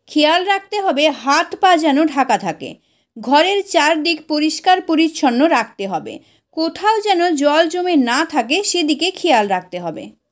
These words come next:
পরের পয়েন্টটা হলো ডেঙ্গু জ্বর হলে করণীয়। যেহেতু ডেঙ্গু জ্বরের কোনো প্রতিষেধক নেই,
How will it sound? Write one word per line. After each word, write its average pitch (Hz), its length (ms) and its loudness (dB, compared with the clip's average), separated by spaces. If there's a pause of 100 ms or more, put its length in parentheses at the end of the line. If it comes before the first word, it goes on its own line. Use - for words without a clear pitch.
(1500)
পরের 294 360 -4
পয়েন্টটা 381 420 -2
হলো 339 200 0
ডেঙ্গু 302 380 2
জ্বর 285 360 0
হলে 285 320 0
করণীয়। 202 540 -2 (2250)
যেহেতু 330 640 2
ডেঙ্গু 294 420 2
জ্বরের 349 360 0
কোনো 339 260 4
প্রতিষেধক 311 680 0
নেই, 233 440 0